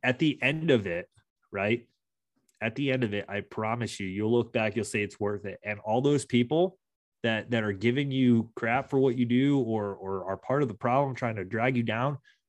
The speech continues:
they're gonna stop even bothering with you.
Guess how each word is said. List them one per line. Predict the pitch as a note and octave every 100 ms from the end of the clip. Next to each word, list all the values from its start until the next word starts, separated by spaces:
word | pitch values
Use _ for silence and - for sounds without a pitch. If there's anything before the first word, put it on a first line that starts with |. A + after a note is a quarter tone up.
| _ _ _ _
they're | G#2 C3 G3+
gonna | C#4+ C#3+
stop | - - G#2 G2+ G#2 - _ _ _
even | C3 A#2 G2+
bothering | F2 F2+ G2 G2 F#2
with | F2+ F#2
you. | F2+